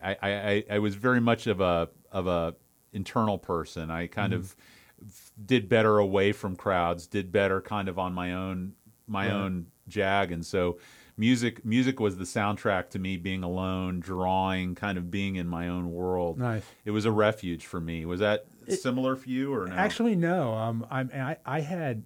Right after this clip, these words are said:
Speaker 2: I, I've become a lot more withdrawn in my
Speaker 1: <laughs>
Speaker 2: older age,
Speaker 1: Yeah.
Speaker 2: but, uh,
Speaker 1: And, and rightfully so.
Speaker 2: I, uh, I, I was, you know, I, again, I went to a small school, um, and, you know, my graduating class was ninety people.
Speaker 1: Right.
Speaker 2: Um, you knew everyone.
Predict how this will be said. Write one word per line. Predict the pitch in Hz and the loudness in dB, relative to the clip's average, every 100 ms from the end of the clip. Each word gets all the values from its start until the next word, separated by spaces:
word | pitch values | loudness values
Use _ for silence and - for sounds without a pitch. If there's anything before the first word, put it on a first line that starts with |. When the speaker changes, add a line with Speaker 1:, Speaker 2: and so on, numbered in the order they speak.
| - | -8
Speaker 2:
I, | 123 | -4
I've | 147 143 | 2 0
become | - 139 143 | 0 -4 0
a | |
lot | 117 113 | 2 0
more | 117 113 | 2 0
withdrawn | 101 104 - 110 104 104 | 0 -4 -4 -4 -4 -4
in | 98 | -8
my | 90 92 92 | -10 -12 -6
Speaker 1:
<laughs> | |
Speaker 2:
older | 117 120 104 131 - | -2 -2 -2 -4 -4
age, | 120 98 | -6 -4
Speaker 1:
Yeah. | 104 | -4
Speaker 2:
but, | 113 101 - | -2 -4 0
uh, | 131 - - | -2 -2 -10
Speaker 1:
And, | 117 113 | -2 -2
and | 117 117 120 | 0 -2 2
rightfully | 120 120 117 98 95 | 2 0 -6 -8 -8
so. | - 95 92 | -6 -4 0
Speaker 2:
I, | 117 147 165 | 4 4 4
uh, | 160 131 135 - | 4 2 0 -6
I, | 135 139 - | -14 -14 -8
I | 151 | -2
was, | 175 170 - - - - | -2 -2 -6 -20 -20 -18
you | - 135 | -10 -6
know, | |
I, | 135 151 - _ _ _ _ _ - | -6 -8 -12 _ _ _ _ _ -16
again, | 170 147 131 | -10 -2 -2
I | 123 | -2
went | 143 | -4
to | - | -4
a | 117 | -6
small | - 110 101 | -6 -10 -10
school, | - - 90 92 _ _ _ _ 135 | -10 -12 -14 -16 _ _ _ _ -12
um, | 104 98 95 98 - | -10 -8 -10 -14 -14
and, | 104 101 98 95 95 _ | -10 -8 -8 -10 -12 _
you | 110 | -14
know, | 98 | -12
my | 101 | -10
graduating | 101 107 101 98 95 98 | -6 -6 -6 -8 -10 -12
class | 98 92 95 | -14 -14 -14
was | 98 87 _ 104 | -16 -20 _ -18
ninety | 101 95 95 92 | -14 -12 -10 -12
people. | - 92 - 95 _ | -14 -16 -14 -16 _
Speaker 1:
Right. | 104 95 85 - - | -4 -4 -4 -12 -12
Speaker 2:
Um, | 98 92 92 - - | -10 -10 -14 -16 -10
you | 110 | -8
knew | 107 104 | -6 -6
everyone. | 101 95 98 | -8 -10 -12